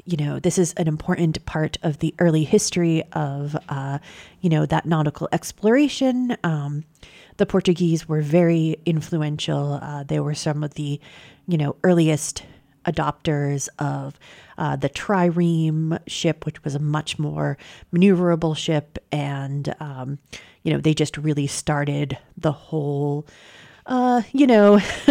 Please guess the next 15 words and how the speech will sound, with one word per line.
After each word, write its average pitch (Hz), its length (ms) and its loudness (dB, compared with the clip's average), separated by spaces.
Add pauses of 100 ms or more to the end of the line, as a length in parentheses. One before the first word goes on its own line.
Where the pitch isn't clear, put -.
<laughs> - 420 -18
they 294 120 6
started 269 360 4
kind 190 280 4
of 180 140 4
the 190 160 4
entire, 151 1080 0
um, 135 460 -8 (460)
you 165 80 2
know, 147 220 2
mercantile 151 1160 0 (160)
and 143 420 -6
unfortunately 156 960 -4 (380)
eventually 151 600 2
colonial, 156 1120 2